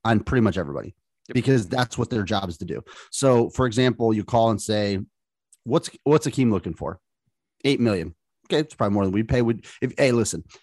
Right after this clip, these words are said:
Speaker 1: it's kinda like when I go to buy a car, right? I got six million dollars to buy for this D tackle one. If Akeem is interested,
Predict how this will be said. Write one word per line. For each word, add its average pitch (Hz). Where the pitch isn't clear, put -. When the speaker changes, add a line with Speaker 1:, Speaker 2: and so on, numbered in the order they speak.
Speaker 1:
it's 135
kinda 196
like 180
when 147
I 135
go 131
to 120
buy 107
a 90
car, -
right? 120
I 160
got 180
six -
million 135
dollars 110
to 104
buy 101
for 104
this 90
D 95
tackle 87
one. 80
If 110
Akeem 139
is 127
interested, 131